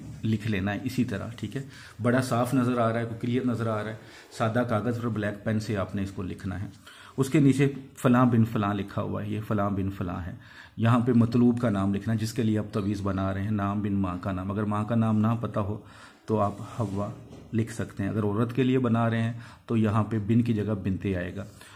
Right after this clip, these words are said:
अलहुब अपना नाम बिन माँ का नाम, अगर औरत होंगी तो बिनते आएगा, बिनते ऐसे लिखते हैं, ठीक है, ये बिनते है, ठीक है। इस तरह आपने लिख लेना है।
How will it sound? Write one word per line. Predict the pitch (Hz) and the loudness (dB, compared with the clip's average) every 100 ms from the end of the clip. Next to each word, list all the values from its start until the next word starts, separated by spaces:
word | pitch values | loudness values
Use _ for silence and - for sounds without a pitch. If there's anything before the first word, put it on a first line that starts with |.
| - - | -20 -2
अलहुब | 110 117 117 131 - - | 2 4 4 0 -2 -8
अपना | 113 113 113 | -2 2 4
नाम | 104 107 | 2 2
बिन | 107 101 | 0 0
माँ | 95 90 | 0 -2
का | 101 | -2
नाम, | 98 95 | 0 0
अगर | 101 104 | 0 0
औरत | 101 117 117 | 0 0 0
होंगी | 113 104 117 - - - | 0 0 -4 -8 -18 -4
तो | 117 | 0
बिनते | 123 135 135 | 4 4 4
आएगा, | 123 107 104 107 - - 107 | 4 2 0 -4 -8 -14 0
बिनते | 113 110 120 | 2 4 2
ऐसे | 107 110 | -2 -2
लिखते | 98 95 - | -4 -4 -6
हैं, | 95 98 | -6 -4
ठीक | 110 98 123 | -6 -8 -8
है, | 120 - - _ _ _ _ _ _ _ _ _ _ _ _ | -14 -18 -20 _ _ _ _ _ _ _ _ _ _ _ _
ये | - 107 | -4 -2
बिनते | 95 90 85 95 | -2 -6 -8 -10
है, | 92 - - - - - | -10 -12 -20 -20 -20 -18
ठीक | 98 | -12
है। | 117 - - - - | -12 -14 -18 -14 -4
इस | 120 | -2
तरह | 123 | 2
आपने | 113 110 104 | 2 2 0
लिख | 95 - | 0 -4
लेना | 95 95 | -4 -4
है। | 98 | -8